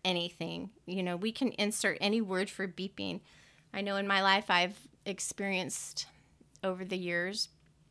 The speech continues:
depression and anxiety. Ti-, the times in my life when I had depression and anxiety or slash beeping, <laughs> I found myself clinging to God more. I found myself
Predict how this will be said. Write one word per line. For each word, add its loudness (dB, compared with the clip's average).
depression 4
and 0
anxiety. -4
Ti-, 6
the 0
times 4
in 0
my 2
life 4
when -2
I 2
had -4
depression 0
and -4
anxiety -2
or -6
slash 0
beeping, 0
<laughs> -6
I 6
found 4
myself 0
clinging 6
to 0
God 2
more. -2
I -2
found -2
myself -2